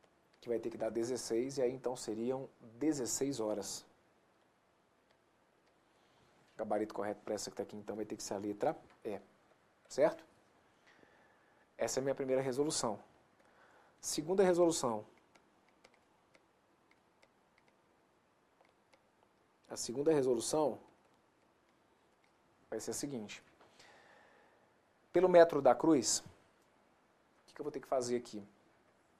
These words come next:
Vou ter que inverter aquela quantidade de máquinas que tava ali como oito sobre um, vou escrever aqui como um sobre oito. E as demais eu deixo, tá bom? Então vai ficar aqui, olha, um sobre oito,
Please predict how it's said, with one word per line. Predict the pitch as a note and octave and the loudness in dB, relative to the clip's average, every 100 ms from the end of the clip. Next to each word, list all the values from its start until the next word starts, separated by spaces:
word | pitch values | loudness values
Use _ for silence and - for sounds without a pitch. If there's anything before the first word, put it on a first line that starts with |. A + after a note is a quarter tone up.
| _ _ _ _ _ - - | _ _ _ _ _ -20 -10
Vou | A2+ | -10
ter | |
que | - | -8
inverter | B2 C#3+ C#3 B2+ | -2 -2 0 -2
aquela | A#2+ A#2 | 0 0
quantidade | B2+ A#2+ B2 | -2 -2 -4
de | A#2 | 0
máquinas | A#2 A#2 B2 | -2 -2 -8
que | |
tava | - A2+ | -4 -4
ali | A2+ | -4
como | A#2 A2+ | -6 -4
oito | A2+ A#2 | -2 -2
sobre | A#2 A#2+ | -6 -4
um, | B2+ | -2
vou | D3 | -2
escrever | C#3+ C#3 C3 | -2 -2 -2
aqui | B2+ | -4
como | - C#3 | -8 -6
um | D3+ | -6
sobre | F#3+ G#3 G#3 | -2 0 4
oito. | C3 G2+ - - _ _ _ _ _ _ _ _ _ _ _ _ _ _ _ _ _ _ _ _ _ _ - | 4 2 -4 -20 _ _ _ _ _ _ _ _ _ _ _ _ _ _ _ _ _ _ _ _ _ _ 2
E | D3+ | 4
as | E3+ | 6
demais | C#3 B2+ E3 C3 | 6 8 6 6
eu | D#3 | 2
deixo, | D#3+ A2 - - - | 0 -2 -4 -12 -12
tá | - | -4
bom? | A#2 E3 E3+ - _ - - - - _ _ _ | 2 2 0 -12 _ -20 -20 -20 -20 _ _ _
Então | B2 | -8
vai | B2+ | -8
ficar | B2+ B2+ | -6 -4
aqui, | B2 - | -4 -2
olha, | A2+ G#2+ - | -2 -2 -4
um | C#3 | -10
sobre | B2+ D3+ E3+ | -6 0 4
oito, | D#3 F3 - | 6 6 2